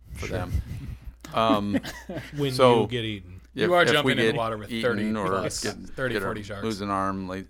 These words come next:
Speaker 1: leg, or whatever,
Speaker 3: Yeah.
Speaker 1: um, they're not liable. And, uh, they were very clear about instructions that we're snorkeling, we're not scuba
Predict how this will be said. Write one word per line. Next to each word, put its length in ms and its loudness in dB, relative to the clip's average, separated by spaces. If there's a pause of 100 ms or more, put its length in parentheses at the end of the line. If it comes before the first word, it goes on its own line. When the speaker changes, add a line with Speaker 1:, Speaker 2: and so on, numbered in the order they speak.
Speaker 1:
leg, 340 -4
or 100 -8
whatever, 380 -6 (380)
Speaker 3:
Yeah. 280 0
Speaker 1:
um, 340 -2
they're 160 4
not 320 -2 (280)
liable. 520 -8 (1160)
And, 400 0
uh, 280 0 (140)
they 240 2
were 200 0 (180)
very 280 2
clear 320 0
about 380 2
instructions 920 -4
that 240 -4 (540)
we're 120 -2
snorkeling, 640 0
we're 80 -4
not 240 -2
scuba 580 -6